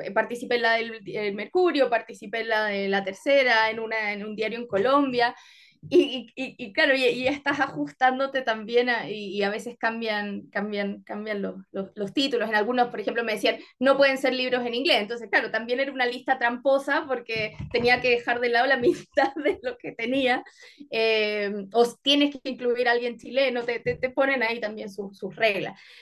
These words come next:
Pero, pero sí, listas, listas cortas, eh, bueno, como te decía al principio, para mí el, el, el libro importante para, para este año, eh,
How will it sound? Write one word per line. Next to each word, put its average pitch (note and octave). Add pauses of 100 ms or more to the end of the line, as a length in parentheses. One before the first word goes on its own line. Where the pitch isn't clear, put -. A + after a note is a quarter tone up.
(100)
Pero, B3+
pero C4
sí, C4
listas, D4
listas C#4+
cortas, D#4+ (180)
eh, G#3+
bueno, G3
como G#3+
te G#3
decía A3
al A#3
principio, A#3+
para G#3+
mí A3+
el, A#3
el, G#3
el G3+
libro G#3+ (140)
importante A3
para, G3+
para G#3
este G#3+
año, B3+ (380)
eh, G3+